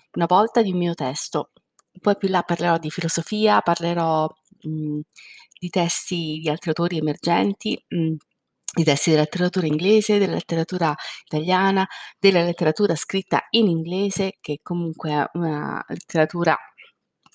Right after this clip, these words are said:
vasta, non è semplicemente quello che è stato prodotto nel,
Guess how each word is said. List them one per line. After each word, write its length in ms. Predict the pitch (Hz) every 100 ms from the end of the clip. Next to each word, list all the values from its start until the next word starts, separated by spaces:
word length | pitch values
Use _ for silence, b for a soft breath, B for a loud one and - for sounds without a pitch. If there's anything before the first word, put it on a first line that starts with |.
| -
vasta, 480 | 156 - - - 151 -
non 160 | - 165
è 60 | 147
semplicemente 840 | 165 170 - 156 160 160 160 165 B B B B
quello 260 | - 185 170
che 60 |
è 40 | 170
stato 240 | - 165
prodotto 500 | 165 165 175 180 185
nel, 600 | 165 156 156 156 156 151